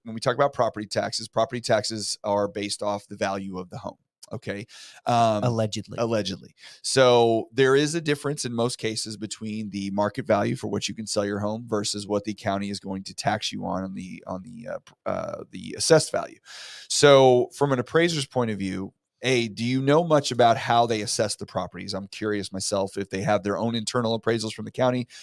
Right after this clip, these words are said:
Speaker 1: Do they just go through the M L S and look and see what houses sold for? Or is there a process to it? And then B, um, you know, do they ever get outside appraisers involved in that process to, uh, f-, you know, to,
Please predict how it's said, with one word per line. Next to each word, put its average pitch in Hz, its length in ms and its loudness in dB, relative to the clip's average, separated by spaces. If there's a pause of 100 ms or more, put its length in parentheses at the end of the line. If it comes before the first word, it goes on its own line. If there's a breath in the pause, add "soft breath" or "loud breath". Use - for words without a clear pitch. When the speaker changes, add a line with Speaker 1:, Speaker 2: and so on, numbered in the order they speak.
(120)
Speaker 1:
Do 131 100 -2
they 123 120 2
just 127 260 0
go 127 120 6
through 123 400 0
the 110 220 2
M 120 100 0
L 117 180 2
S 120 220 6
and 113 120 -6
look 117 160 0
and 113 100 -8
see 117 160 -2
what 113 140 2
houses 107 320 0
sold 147 260 4
for? 143 440 4 (320 loud breath)
Or 127 540 8
is 120 160 0
there 120 120 2
a 107 60 0
process 113 440 2
to 107 140 -4
it? 110 120 -4
And 113 120 -8
then 113 100 -8
B, 123 380 -2 (320 loud breath)
um, 107 580 4 (240)
you 117 100 -4
know, 107 260 -2
do 120 140 0
they 123 160 4
ever 123 280 4
get 110 180 -2
outside 107 680 2
appraisers 104 440 -4
involved 110 460 0
in 101 80 -12
that 95 140 -8
process 101 480 -4
to, 101 440 -6
uh, 98 60 -4
f-, - 200 -10
you 107 140 -10
know, 95 100 -6
to, 101 240 -6